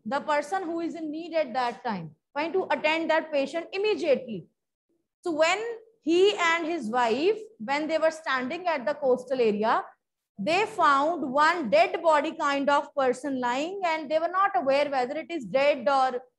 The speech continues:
alive. They thought that one of the fishermen, because many of the fishermen, you know, they used to dive into the sea, they,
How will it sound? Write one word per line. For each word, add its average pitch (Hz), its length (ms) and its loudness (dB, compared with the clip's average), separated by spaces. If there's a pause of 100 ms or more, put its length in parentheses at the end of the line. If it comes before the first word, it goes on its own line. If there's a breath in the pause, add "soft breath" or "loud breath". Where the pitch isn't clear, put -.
(160)
alive. 254 460 -2 (580)
They 277 280 0
thought 339 480 4
that 381 260 4
one 320 220 0
of 381 160 -2
the 453 80 -4
fishermen, 381 720 -4 (640)
because 339 420 4
many 403 260 0 (140)
of 302 100 -4
the 381 120 2
fishermen, 349 600 -8
you 381 80 -12
know, 453 160 -6
they 381 120 -2
used 339 400 -4
to 349 180 -2
dive 277 380 2
into 311 260 -10
the 320 120 -12
sea, 320 200 -6
they, 302 320 -6